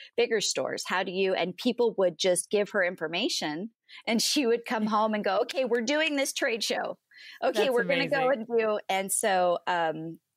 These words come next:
Speaker 1: you know, honestly, I have to say that it wouldn't have been nearly as big without her. And that, uh, that, excuse me,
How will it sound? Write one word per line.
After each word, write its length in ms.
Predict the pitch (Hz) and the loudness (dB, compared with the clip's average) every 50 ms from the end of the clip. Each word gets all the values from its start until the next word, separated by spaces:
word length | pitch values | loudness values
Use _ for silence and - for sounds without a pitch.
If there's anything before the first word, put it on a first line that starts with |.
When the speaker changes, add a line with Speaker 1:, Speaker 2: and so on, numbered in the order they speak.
| - - | -8 -2
Speaker 1:
you 140 | 202 202 196 | 0 0 2
know, 160 | 190 180 - - | 2 2 2 2
honestly, 460 | 190 196 208 220 226 - - 202 180 | 2 2 0 0 -2 -2 0 0 2
I 100 | 165 175 | 0 0
have 240 | 202 208 185 185 - | -2 -4 -4 -6 -6
to 80 | 180 | -6
say 380 | 170 - - 185 175 170 170 160 - | -6 -4 0 0 2 2 2 0 -2
that 140 | 160 156 - | -4 -2 0
it 140 | - 175 165 | 0 0 0
wouldn't 300 | 170 185 185 185 185 - - | 2 0 0 0 -2 -8 -6
have 200 | 190 202 170 160 - - | -4 -4 -4 -4 -4 -2
been 440 | 175 165 160 160 156 160 156 156 156 _ _ _ _ _ _ _ _ _ _ _ - | -2 0 0 0 -2 -2 -4 -6 -10 _ _ _ _ _ _ _ _ _ _ _ -6
nearly 580 | 180 190 190 202 214 220 220 214 208 196 180 | -2 -2 0 0 2 2 2 2 2 2 2
as 240 | - - 175 170 160 - | 2 2 2 0 0 0
big 400 | - 165 165 156 156 151 151 - | 2 2 4 4 4 2 2 0
without 460 | - 160 156 156 - 151 151 156 160 165 | 0 0 2 2 2 0 0 -2 -2 0
her. 300 | 175 160 151 147 147 - - | 2 2 2 2 2 2 0
And 220 | 175 165 165 165 | 0 0 0 0
that, 280 | 156 151 151 151 143 - - - - - - | 0 0 0 -2 -4 -4 -6 -8 -10 -8 -4
uh, 500 | - 151 151 151 143 135 127 117 - - - - _ _ _ _ _ _ _ _ _ _ - | -2 0 2 2 2 0 -2 -4 -8 -10 -12 -16 _ _ _ _ _ _ _ _ _ _ -4
that, 200 | - 208 170 - - _ _ _ _ _ _ _ | -2 -2 -2 -2 -6 _ _ _ _ _ _ _
excuse 340 | - - - - 165 147 151 | -12 -8 -4 -2 -2 0 0
me, 260 | 160 156 147 - 240 | 0 0 0 0 0